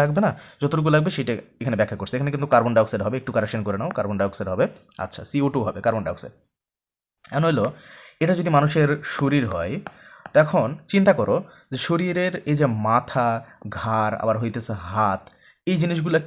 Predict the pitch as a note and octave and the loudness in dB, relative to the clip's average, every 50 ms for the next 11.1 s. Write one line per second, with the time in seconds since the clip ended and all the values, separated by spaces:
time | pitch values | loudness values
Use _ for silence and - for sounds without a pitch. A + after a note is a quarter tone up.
0 | - - F#3 F3 - - - - - F#3+ E3+ D#3+ D3+ E3 C3 C3 B2+ B2+ - E3+ | -4 -6 -4 -4 -4 -6 -8 -2 0 0 0 2 2 2 4 4 2 2 -2 -4
1 | D#3+ - D3+ D3+ D#3 E3 E3+ E3+ D#3+ F3 D#3 - E3+ - - - G3 F#3+ G#3 G#3 | -4 -2 -2 0 0 0 0 0 0 -4 -4 -4 -6 -6 -2 -4 -2 0 2 2
2 | F3 C#3+ A#2 G2+ F#2+ F2+ F2+ F2 - - - - G#2 B2+ F3+ G3+ G3 F#3 F3 E3+ | 2 2 2 0 -2 -2 -4 -8 -10 -10 -6 -4 0 0 0 0 -2 -4 -6 -6
3 | D#3+ E3 E3 E3 D#3 G3 - D3+ D3+ D#3 E3+ E3 D#3 C3+ A#2 - A2 G2+ G#2+ G2 | -4 -4 -4 -4 -4 -4 -4 -4 -4 -2 -2 0 0 0 -2 -2 -4 -4 -4 -2
4 | G#2 G2+ G2 F#2+ F#2+ G#2 G#2+ - - - - - - - - C#3+ D3 D3 D#3 D3+ | -2 -2 -2 0 0 0 0 -2 -8 -16 -16 -14 -10 -4 0 2 4 4 4 4
5 | D3+ E3 D3+ D#3+ D3+ D3+ C#3+ A#2 G2+ B2 B2+ C#3 D3 D3+ D3+ C3+ A2 G#2 G2+ G2 | 4 4 2 2 2 2 0 0 0 0 2 4 4 6 6 4 4 2 0 -2
6 | G2 - - A2 G#2+ G#2+ G#2+ - - G2 - A3+ F#3+ G#3+ G3+ G3+ G3 G3 G3+ G#3 | -4 -4 -4 -4 -4 -4 -6 -8 -6 -4 -4 -4 0 0 0 2 2 2 2 4
7 | F#3+ D#3+ C#3+ B2 A#2 G#2+ G2 - - - - _ - A2 A#2 C3 B2+ C#3 C3 A#2+ | 6 6 6 6 4 0 -4 -6 -12 -20 -20 _ -4 2 2 4 4 4 2 0
8 | B2 - - - A#2 A2 D3 C#3+ C#3 D3+ C#3+ C#3 B2+ B2 A#2 A#2+ A#2+ A2 A2+ A2 | -4 -10 -14 -12 -4 2 4 4 6 6 4 4 4 -2 -2 -2 -2 -2 0 -2
9 | G#2+ - - G#2+ B2 A#2+ C3 B2+ A2 A2+ A#2 A2+ A2+ A2 A2 A2 - - - - | -2 -4 -2 0 0 2 2 0 2 2 2 2 2 0 -2 -4 -2 -2 2 2
10 | F#3+ F3 D#3+ D3+ A2+ G2+ - - - - - - - - - - D#3+ F3+ F#3+ F#3 | 2 2 2 0 -2 -2 -2 -6 -10 -10 -14 -20 -20 -6 2 4 6 8 8 6
11 | F#3 F3+ | 4 0